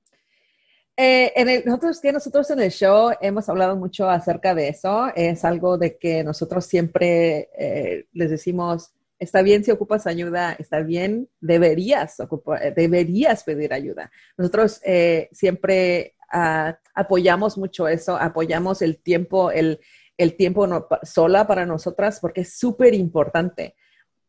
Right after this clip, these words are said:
Uno como mujer quiere hacer todo,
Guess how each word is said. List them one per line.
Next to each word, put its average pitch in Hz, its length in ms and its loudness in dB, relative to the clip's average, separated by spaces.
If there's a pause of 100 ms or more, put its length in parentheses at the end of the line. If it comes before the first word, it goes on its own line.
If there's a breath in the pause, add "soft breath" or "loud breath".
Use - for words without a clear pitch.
(880)
Uno 302 260 6
como 269 180 2
mujer 208 320 2
quiere 208 180 4
hacer 190 220 -2
todo, - 320 -8